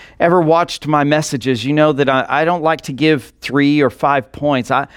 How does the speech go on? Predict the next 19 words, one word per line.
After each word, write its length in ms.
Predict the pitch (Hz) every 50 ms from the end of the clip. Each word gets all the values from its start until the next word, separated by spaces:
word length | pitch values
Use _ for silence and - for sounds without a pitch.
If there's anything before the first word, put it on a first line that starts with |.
| - - - - _ _
I 160 | - 151 170
want 260 | 165 175 185 185 185
to 40 | 180
give 200 | 151 156 165 151
you 140 | 147 143 135
one 260 | 131 151 170 185 190
point, 400 | - - - 196 185 165 135 113
and 100 | 131 131
I 100 | 135 151
want 300 | 170 196 202 196 - -
you 60 | 208
to 80 | 180 170
walk 320 | 151 160 170 180 175 -
away 300 | 180 160 165 175 185 190
today 340 | - - 170 143 143 139 135
thinking 600 | 127 - - - - 196 208 214 202 - 190 170
about, 420 | 151 117 131 123 117 117 113 110 -
this 240 | 156 160 160 - 190
week, 380 | 190 208 196 156 123 - -